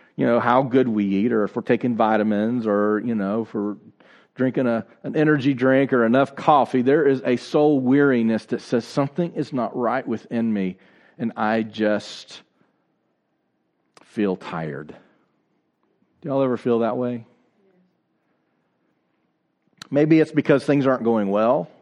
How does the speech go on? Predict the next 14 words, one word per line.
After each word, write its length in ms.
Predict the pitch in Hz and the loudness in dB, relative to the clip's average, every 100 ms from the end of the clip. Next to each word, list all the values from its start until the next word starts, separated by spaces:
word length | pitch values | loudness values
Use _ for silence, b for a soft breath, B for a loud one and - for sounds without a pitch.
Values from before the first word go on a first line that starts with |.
| _ _ _ _ _ | _ _ _ _ _
Something 320 | - 117 120 110 | -10 -4 -4 -4
bad 420 | 104 92 110 131 | -6 -2 0 2
has 140 | 131 117 | 0 0
happened. 340 | 127 127 156 | -2 0 -2
A 40 | |
relationship 540 | 98 95 123 - - - | 0 0 -2 -4 -8 -8
has 100 | 117 | -10
been 280 | 120 120 107 | -6 -4 0
broken. 480 | 110 117 165 170 165 b b b b b b b b b _ | 0 0 -4 -10 -12 b b b b b b b b b _
Maybe 160 | 110 113 | -10 -8
financially 600 | - 110 117 131 - 135 | -2 0 0 0 -2 -2
you're 140 | 123 | -2
stressed 480 | 101 - 131 131 - | -4 -2 0 -2 -4
out. 420 | 113 123 151 - | -2 0 -2 -8